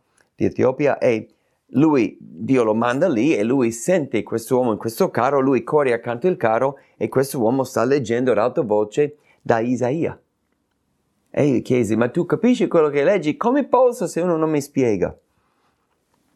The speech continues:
E, e leggo questo, è in Atti otto ventotto, "e notiamo che Filippo spiega Gesù dalle scritture."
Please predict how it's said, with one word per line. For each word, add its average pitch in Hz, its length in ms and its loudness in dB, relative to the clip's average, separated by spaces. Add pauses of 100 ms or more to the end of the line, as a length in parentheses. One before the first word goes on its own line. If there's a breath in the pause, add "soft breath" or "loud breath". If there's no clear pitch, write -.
(420)
E, 117 120 0
e 120 280 2
leggo 127 380 2
questo, - 480 -8 (280 soft breath)
è 117 120 0
in 123 200 0
Atti 151 540 0
otto 127 380 2
ventotto, 110 580 -2
"e 110 40 0
notiamo 175 680 -2
che 127 300 -4 (340 soft breath)
Filippo 120 760 0
spiega 131 760 0
Gesù 139 580 0
dalle 123 440 -2
scritture." 139 840 -4